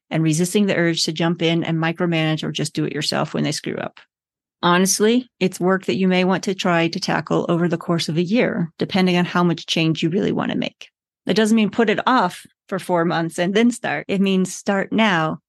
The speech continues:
but break it into chunks and know that it's going to be an iterative process that you change, like, one thing at a time. It's much easier to do a little bit at a time than it is to just do a complete overhaul and expect everyone to be able to do it,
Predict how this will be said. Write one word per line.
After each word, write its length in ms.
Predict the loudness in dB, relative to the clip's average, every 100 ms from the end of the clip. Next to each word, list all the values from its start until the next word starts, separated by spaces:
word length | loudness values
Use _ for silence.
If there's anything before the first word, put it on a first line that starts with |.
| _ _
but 180 | -2 0
break 220 | 2 2
it 120 | 2
into 240 | 0 -2 -4
chunks 440 | -2 0 -2 -6 -2
and 160 | 0 2
know 160 | 2
that 160 | 0 -2
it's 220 | -2 -4
going 240 | 0 0 0
to 120 | -2
be 300 | -2 -2 0
an 140 | 0 2
iterative 640 | 2 2 2 2 -2 -4
process 540 | -2 0 0 -2 -4 -2
that 160 | -4
you 260 | -2 -4 -6 _ -2
change, 400 | 2 2 2 2
like, 140 | 0
one 300 | 2 2 2
thing 320 | 0 0 0
at 120 | 0 -4
a 40 |
time. 360 | -2 -4 -4 -4
It's 160 | -2 0
much 240 | 0 2
easier 180 | 2 2
to 80 | 0
do 180 | 0 0
a 20 |
little 260 | 0 0
bit 140 | 0 0
at 140 | -2
a 60 | -4
time 440 | -2 0 2 0 0
than 140 | 0
it 120 | 2 4
is 160 | 2
to 120 | 0
just 200 | -2 -2
do 140 | 0 0
a 40 |
complete 380 | 2 0 2 2
overhaul 680 | 2 2 2 2 2 0 -2 -4
and 200 | 0 0
expect 400 | -2 -2 -2 0
everyone 360 | -2 -2 0 0
to 80 | 0
be 140 | -2
able 120 | -2
to 80 | -4
do 160 | -4 -6
it, 180 | -8